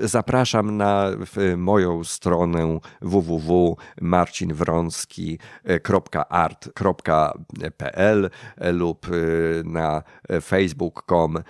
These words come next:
marcin kropka wronski. Tam państwo dowiedzą się, co zrobiłem, y, co ewentualnie jest w planach, y, co się wydarzyło i co się wydarzy.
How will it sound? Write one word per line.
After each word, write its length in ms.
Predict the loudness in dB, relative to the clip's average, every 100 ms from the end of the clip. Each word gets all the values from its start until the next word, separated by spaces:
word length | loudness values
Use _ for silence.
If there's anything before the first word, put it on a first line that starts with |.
| -8
marcin 440 | 0 0 0 -6
kropka 400 | -2 -2 -2 -6
wronski. 640 | -2 0 0 -2 -6 -8 -8 -14 -18 -2
Tam 400 | 2 4 2 0
państwo 560 | -2 -4 -6 -4 -4 -6 -20
dowiedzą 600 | -4 0 2 2 2 0 -2
się, 260 | -6 -8 -8 -10
co 180 | 2 4
zrobiłem, 760 | 6 2 2 0 4 4 4
y, 60 | -2 -4 -16 -2 0 0
co 200 | 4 4
ewentualnie 640 | 6 2 2 4 4 4
jest 180 | 2 0
w 60 | 0
planach, 800 | 4 4 4 2 2 0 -6 -4
y, 560 | -2 -2 -4 -6 -6
co 120 | -2 2
się 160 | 2
wydarzyło 600 | 4 4 2 4 4 6
i 60 | 4
co 140 | 2 -4
się 140 | -2
wydarzy. 580 | -2 -2 -2 -2 -4